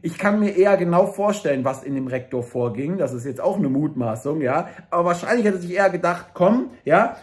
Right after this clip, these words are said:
persönlich, politisch gesehen passt mir das eher nicht in den Kram, ne? Äh, ich lade ja sonst eher die Friedrich-Ebert-Stiftung hier ein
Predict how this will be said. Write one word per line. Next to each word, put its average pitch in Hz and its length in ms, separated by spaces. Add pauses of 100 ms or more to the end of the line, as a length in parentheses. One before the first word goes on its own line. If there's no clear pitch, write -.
(140)
persönlich, 247 680
politisch 294 480
gesehen 165 340
passt - 300
mir 208 60
das 202 220
eher 185 200
nicht 160 220
in 156 100
den 143 140
Kram, 156 420
ne? 175 240 (160)
Äh, 208 240
ich 226 100
lade 208 240
ja 214 80
sonst 214 320
eher 208 180
die 208 100
Friedrich-Ebert-Stiftung 180 1120
hier 139 180
ein 151 320